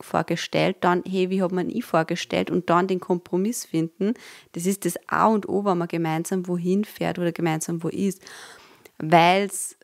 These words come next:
einfach, ja, man hat halt seine Vorstellungen, wie gesagt, und es weiß dann einfach jeder, okay, passt, was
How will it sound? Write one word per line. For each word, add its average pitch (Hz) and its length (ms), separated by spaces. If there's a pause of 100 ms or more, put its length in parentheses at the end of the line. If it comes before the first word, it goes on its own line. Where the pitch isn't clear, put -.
(100)
einfach, 180 640
ja, 175 360 (560)
man 180 160
hat 202 160
halt 359 140
seine 175 220
Vorstellungen, 170 1000
wie 180 100
gesagt, 175 580 (460)
und 180 460 (160)
es - 260
weiß 185 260
dann 190 180
einfach 175 280
jeder, 233 340
okay, 185 280
passt, 226 520 (340)
was 196 400